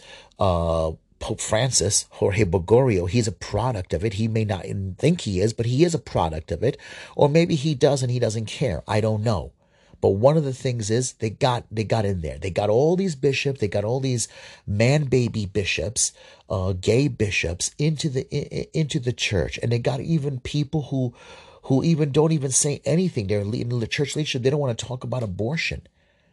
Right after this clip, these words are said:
They don't wanna talk any, any about this because it is a way to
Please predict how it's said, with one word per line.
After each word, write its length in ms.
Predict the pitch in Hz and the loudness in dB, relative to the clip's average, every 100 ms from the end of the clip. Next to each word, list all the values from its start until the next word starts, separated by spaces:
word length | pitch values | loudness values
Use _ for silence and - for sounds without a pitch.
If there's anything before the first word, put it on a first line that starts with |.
| _ _ _ | _ _ _
They 100 | - | 4
don't 100 | 165 | 4
wanna 120 | 151 | 2
talk 260 | - 139 131 | -4 -8 -6
any, 200 | - 156 165 | -2 0 0
any 240 | - 156 170 | 0 0 2
about 320 | 123 101 85 | 2 0 0
this 200 | 104 107 | -2 -4
because 380 | - 131 143 120 | -4 -4 -4 -6
it 240 | - 147 - | -2 -4 0
is 200 | 139 131 | -2 0
a 60 | |
way 320 | 127 131 151 | 0 0 0
to 160 | 151 - | 0 -4